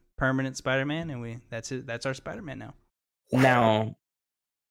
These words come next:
Speaker 2: we know, of course, it's Harry Osborn because we saw him in the tank.
Speaker 1: Of course, but we don't know for sure if that's Harry in the,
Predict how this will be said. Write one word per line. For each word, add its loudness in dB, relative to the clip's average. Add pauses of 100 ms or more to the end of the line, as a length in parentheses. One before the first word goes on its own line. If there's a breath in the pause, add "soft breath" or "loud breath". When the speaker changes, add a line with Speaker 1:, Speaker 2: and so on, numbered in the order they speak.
Speaker 2:
we 6
know, 12
of 2
course, 6
it's -2
Harry 6
Osborn 2
because -2
we 0
saw 4
him 4
in 2
the -2
tank. -4
Speaker 1:
Of -8
course, -2 (120)
but 2
we -2
don't 0
know 0
for -4
sure 0
if -4
that's 0
Harry 0
in -4
the, -8